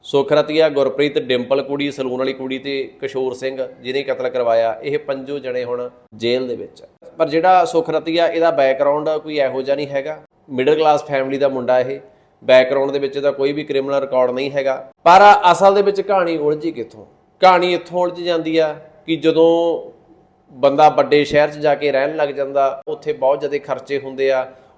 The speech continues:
ਉਹ ਖਰਚੇ ਮੁੜ ਕੇ ਪੂਰੇ ਨਹੀਂ ਹੁੰਦੇ ਤੇ ਫਿਰ ਬੰਦਾ ਗਲਤ ਰਸਤਾ ਅਪਣਾਉਣ ਲਈ ਰਾਜ਼ੀ ਹੋ ਜਾਂਦਾ। ਵਿੱਚੋਂ ਵਿੱਚੋਂ ਇਹ ਵੀ ਰਿਪੋਰਟਾਂ ਆਈਆਂ ਕਿ ਸੁਖ ਰਤੀਆ ਨਸ਼ੇ ਦਾ ਵੀ ਆਦੀ ਆ। ਪਰ ਹੈਰਾਨੀ ਵਾਲੀ ਗੱਲ ਇਹ ਆ ਕਿ ਪੰਜਾਬ ਦੇ ਬਹੁਤ ਸਾਰੇ ਮੁੰਡੇ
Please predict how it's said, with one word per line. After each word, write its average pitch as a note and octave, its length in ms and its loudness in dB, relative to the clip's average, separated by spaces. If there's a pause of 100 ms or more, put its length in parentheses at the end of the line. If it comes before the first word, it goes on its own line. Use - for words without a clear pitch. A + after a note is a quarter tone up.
ਉਹ D#3+ 120 2
ਖਰਚੇ D#3 320 -2
ਮੁੜ D3 160 -4
ਕੇ D3 120 -2
ਪੂਰੇ C#3 340 -4
ਨਹੀਂ C#3+ 100 -4
ਹੁੰਦੇ C#3 220 -6
ਤੇ C#3+ 140 -2
ਫਿਰ C#3 220 -4
ਬੰਦਾ C3 280 -2
ਗਲਤ B2 320 -2
ਰਸਤਾ B2+ 460 -2
ਅਪਣਾਉਣ A#2+ 400 -6
ਲਈ A#2 100 -8
ਰਾਜ਼ੀ G#2 280 -6
ਹੋ F#2+ 160 -14
ਜਾਂਦਾ। A#1+ 300 -16 (360)
ਵਿੱਚੋਂ D#3+ 240 -2
ਵਿੱਚੋਂ F#3+ 260 -2
ਇਹ F3+ 60 -4
ਵੀ G3+ 100 4
ਰਿਪੋਰਟਾਂ E3 340 -2
ਆਈਆਂ E3 240 2
ਕਿ D#3 140 -6
ਸੁਖ D3+ 240 -4
ਰਤੀਆ C#3 680 0
ਨਸ਼ੇ B2+ 380 -2
ਦਾ C#3 120 4
ਵੀ C#3+ 140 0
ਆਦੀ B2+ 320 0
ਆ। A2+ 120 -4 (460)
ਪਰ F#3 120 8
ਹੈਰਾਨੀ F3 440 6
ਵਾਲੀ F3+ 220 0
ਗੱਲ E3+ 200 4
ਇਹ D3 420 2
ਆ D3 140 4
ਕਿ D#3+ 200 -8
ਪੰਜਾਬ C3+ 680 2
ਦੇ D3 100 -4
ਬਹੁਤ D3 440 2
ਸਾਰੇ C#3 360 0
ਮੁੰਡੇ B2+ 640 -4